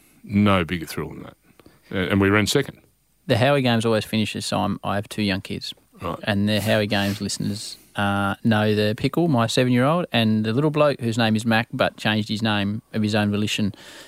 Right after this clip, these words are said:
Speaker 2: some time ago to the Big Penguin. <laughs>
Speaker 1: That's
Speaker 2: Don't know why.
Speaker 1: interesting.
Speaker 2: Yeah, and he sticks with it.
Speaker 1: <laughs> Big
Speaker 2: And now he's
Speaker 1: Penguin.
Speaker 2: at school and he still wants to be called the Penguin.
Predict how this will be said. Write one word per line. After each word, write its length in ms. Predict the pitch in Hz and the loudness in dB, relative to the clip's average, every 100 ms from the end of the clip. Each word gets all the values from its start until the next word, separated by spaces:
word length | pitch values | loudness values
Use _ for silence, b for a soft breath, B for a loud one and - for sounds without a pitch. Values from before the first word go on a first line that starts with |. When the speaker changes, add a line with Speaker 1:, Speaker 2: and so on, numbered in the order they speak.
| B | B
Speaker 2:
some 240 | - 113 107 | 2 2 4
time 220 | 113 107 | 2 2
ago 220 | 104 104 | 2 0
to 360 | 104 117 110 107 | 0 -2 -2 -2
the 100 | 104 | -4
Big 200 | 101 - | -4 -4
Penguin. 380 | 107 104 107 107 B B B B B B - - - - - | -2 -2 -4 -8 B B B B B B -8 -8 -10 -6 -4
<laughs> 140 | - | -2
Speaker 1:
That's 1080 | - - - - - - - - - - 139 | -4 -2 -6 -6 -10 -12 -12 -4 -4 -2 2
Speaker 2:
Don't 120 | 139 | 2
know 120 | 135 | 4
why. 80 | 131 | 4
Speaker 1:
interesting. 420 | 131 165 - 220 - | 4 2 0 -6 0
Speaker 2:
Yeah, 160 | 127 - | 2 2
and 140 | 175 | 2
he 60 | 180 | 2
sticks 300 | - 202 - | 2 0 2
with 140 | 170 | 0
it. 240 | 123 302 - | 2 0 0
Speaker 1:
<laughs> 0 | |
Big 160 | 156 | 2
Speaker 2:
And 100 | 135 | 4
now 160 | 147 165 | 4 4
he's 80 | 175 | 4
Speaker 1:
Penguin. 60 | 160 | 0
Speaker 2:
at 60 | |
school 340 | - 165 160 165 | 0 2 4 2
and 100 | 147 | 2
he 60 | |
still 220 | 135 160 151 | 0 2 2
wants 160 | 143 | 2
to 60 | 151 | -2
be 80 | 135 | 0
called 240 | 147 135 | 2 0
the 60 | 120 | 2
Penguin. 340 | 127 123 82 | 0 0 -4